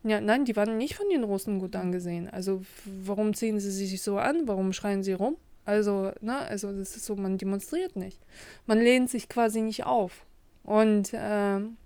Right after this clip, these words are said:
Speaker 2: Mhm.
Speaker 1: und da-, das ist halt so, das zieht sich dann halt so durch, weißt du? Man lehnt sich nicht gegen die Eltern auf, man lehnt sich nicht gegen die Obrigkeiten auf, ne? Ein System ist ein System und ist gesetzt.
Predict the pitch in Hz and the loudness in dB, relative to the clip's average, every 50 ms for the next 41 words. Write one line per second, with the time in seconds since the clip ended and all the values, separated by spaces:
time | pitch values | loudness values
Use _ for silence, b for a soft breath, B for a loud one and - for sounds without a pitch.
0 | - _ _ - 190 175 175 165 160 160 160 - _ _ _ - - _ - _ | -20 _ _ -6 -6 -4 -4 -6 -8 -10 -12 -16 _ _ _ -20 -20 _ -20 _
1 | - - - - 220 202 226 208 196 - - 214 - - 233 - - 220 214 202 | -16 -16 -14 -12 -6 -2 -2 -2 -2 -4 -6 -6 -6 -6 -6 -4 -2 -2 -2 0
2 | - 214 196 196 196 190 - - - - 277 269 - - - - 202 196 190 185 | -2 -4 -4 -4 -6 -8 -10 -10 -6 -6 -6 -6 -6 -10 -10 -8 -6 -6 -4 -4
3 | 196 202 - - 208 - 285 330 302 - - 233 240 233 - 294 330 - B B | -6 -8 -8 -10 -10 -6 -4 -4 -4 -4 -6 -8 -8 -8 -8 -10 -12 -12 B B
4 | B B B B B B B B B B B B B B B - 208 202 202 208 | B B B B B B B B B B B B B B B -2 2 2 4 4
5 | 214 202 202 202 196 - 202 - 214 202 196 - - 220 202 190 190 185 190 180 | 2 2 0 -2 -2 -4 -4 -4 -2 -4 -4 -4 -4 -6 -4 -2 -2 -2 -2 0
6 | - 262 294 - 294 294 277 269 254 262 269 269 269 - - 208 196 190 190 196 | 0 0 0 -2 -2 -4 -2 -2 -2 -2 -2 -2 -4 -6 -6 -4 -2 -2 0 0
7 | 196 196 - 214 - - 202 196 190 - - 202 190 190 185 190 214 262 285 294 | -2 -2 -4 -8 -6 -4 -4 -4 -4 -6 -8 -4 -4 -4 -2 -2 -4 -2 -2 -4
8 | 269 269 - - - 269 269 262 240 226 220 233 240 240 240 - 226 226 220 208 | -4 -4 -6 -6 -6 -6 -6 -4 -4 -4 -2 -2 -2 -2 -4 -6 -4 -4 -2 -2
9 | 196 190 196 185 - - 220 202 190 190 185 - - - - - 208 - - - | -2 -2 -4 -6 -6 -4 -2 -2 -2 -4 -6 -8 -14 -18 -18 -18 -16 -16 -12 -8
10 | - 254 294 302 294 269 226 214 220 - - - - 302 - 208 - - - - | -6 -4 -4 -4 -6 -6 -8 -8 -10 -12 -14 -12 -12 -8 -6 -8 -8 -8 -12 -20
11 | - | -20